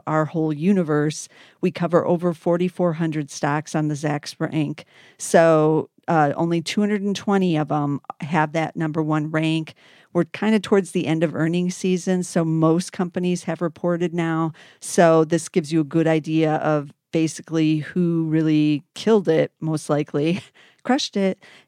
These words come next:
in the last earnings report. So I like those rising earnings estimates. I want that number one rank. If I'm going for the best, again, I want the best of everything. So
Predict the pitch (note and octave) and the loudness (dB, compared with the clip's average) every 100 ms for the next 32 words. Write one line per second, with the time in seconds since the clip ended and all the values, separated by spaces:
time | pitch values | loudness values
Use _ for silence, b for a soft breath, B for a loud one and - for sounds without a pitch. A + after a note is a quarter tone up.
0 | - F#3+ F#3 F#3 E3+ D#3 E3 E3 E3 - | -2 2 2 0 0 2 4 4 0 -4
1 | E3 D#3+ D#3 D3 C#3+ - - D#3 C#3+ - | -2 0 0 -2 -6 -6 -2 0 0 -6
2 | - _ - - E3+ D#3+ D#3+ D#3 - E3 | -14 _ -14 2 6 6 6 4 0 -4
3 | D#3 D#3+ D#3+ - D#3+ D#3+ E3+ D#3+ D3 D#3+ | -4 -2 -2 -2 -2 -2 -2 -2 -2 -4
4 | D3 D#3 D#3 C#3+ D3+ - - D#3 D3 - | -2 -2 -2 -2 -4 -4 -4 -2 -2 -4
5 | D#3 D#3 D3+ D3+ - D3+ C#3+ D3 D3+ C#3+ | -4 -4 -4 -4 -6 -4 -4 -4 -4 -6
6 | C#3 B2+ - - b b b - E3 D3+ | -4 -6 -8 -16 b b b -4 -2 2
7 | F3+ F3 F#3+ F#3 G3 F3 D#3 - E3+ E3+ | 2 2 0 -2 0 0 -2 -4 -2 -2
8 | D#3 D#3 D#3+ E3 - D3+ D3+ D#3 D3+ - | 0 0 -2 -4 -6 -4 -2 -2 -2 -2
9 | D3+ D#3 D#3+ - C#3+ - F3+ F#3 D#3 - | 0 0 -2 -6 -4 -2 -2 -4 -8 -8
10 | - - B B B - - F3+ E3+ D#3+ | -10 -10 B B B -4 6 8 8 6
11 | D#3 | 4